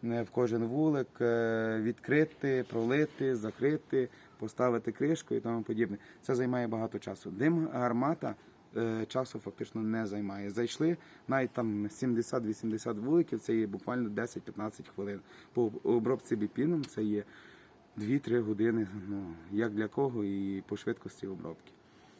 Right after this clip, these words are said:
Чи відрізняється по якості падіння кліща? Ні. Жодних моментів ні по одній обробці, ні по другій обробці я не побачив.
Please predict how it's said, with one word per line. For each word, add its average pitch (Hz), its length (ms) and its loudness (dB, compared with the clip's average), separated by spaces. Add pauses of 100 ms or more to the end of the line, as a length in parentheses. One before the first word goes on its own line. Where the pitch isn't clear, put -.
Чи 151 140 4
відрізняється 151 680 4
по 143 1120 4
якості 135 720 0 (180)
падіння 123 680 0
кліща? 123 400 -2 (100)
Ні. 104 240 -2 (340)
Жодних 123 340 0
моментів 123 500 2 (460)
ні 131 200 6
по 131 140 6
одній 117 240 6
обробці, 117 500 0
ні 110 160 2
по 104 120 -6
другій 110 240 4
обробці 110 400 0
я 107 120 0
не 104 100 0
побачив. 92 440 -6